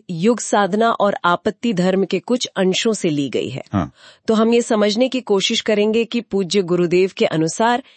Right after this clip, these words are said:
Speaker 1: इस समय का सबसे महत्वपूर्ण कर्तव्य क्या है और ये कैसे, मतलब, पारंपरिक धारणाओं से अलग है।
Speaker 2: ये बहुत ही, अ, अहम सवाल है। देखिए, पूज्य गुरुदेव सबसे पहले तो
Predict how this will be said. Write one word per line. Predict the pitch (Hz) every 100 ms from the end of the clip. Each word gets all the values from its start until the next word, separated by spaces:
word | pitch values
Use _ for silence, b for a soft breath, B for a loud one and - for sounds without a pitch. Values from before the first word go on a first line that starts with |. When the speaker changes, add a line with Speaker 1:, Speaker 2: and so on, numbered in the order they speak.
| b b
Speaker 1:
इस | 302 -
समय | 285 269 254
का | 262
सबसे | - 269 - 294
महत्वपूर्ण | 254 208 202 214 202 214 208
कर्तव्य | - 151 - 147 165 170
क्या | - 147
है | 160 226 349 b b b
और | 254
ये | 285 294
कैसे, | - 254 247 - 175 - -
मतलब, | 226 254 -
पारंपरिक | 208 208 208 240 240
धारणाओं | 185 185 185 196 202
से | 269
अलग | - 175 170 139
है। | 131 - -
Speaker 2:
ये | 92
बहुत | 87 95 104
ही, | 98 85 - _ -
अ, | 60 - -
अहम | 98 117
सवाल | 104 80 76 92
है। | 147 b b b -
देखिए, | 139 226
पूज्य | - - 131 170
गुरुदेव | 151 151 160
सबसे | - 113 - 156
पहले | 131 127
तो | 127 123